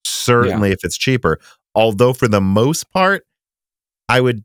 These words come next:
Speaker 1: and it's not always this price, but I would tell people to look for a four fifty dollar sixty-eight hundred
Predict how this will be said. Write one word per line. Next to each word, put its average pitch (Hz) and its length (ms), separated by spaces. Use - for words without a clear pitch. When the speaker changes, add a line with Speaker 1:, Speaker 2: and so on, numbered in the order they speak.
Speaker 1:
and 117 140
it's 110 120
not 165 200
always 170 340
this 95 220
price, 85 380
but - 140
I 104 80
would 107 140
tell 117 160
people 110 220
to 101 60
look 98 160
for 95 140
a 82 60
four 92 260
fifty 90 320
dollar 80 240
sixty-eight 80 460
hundred 80 440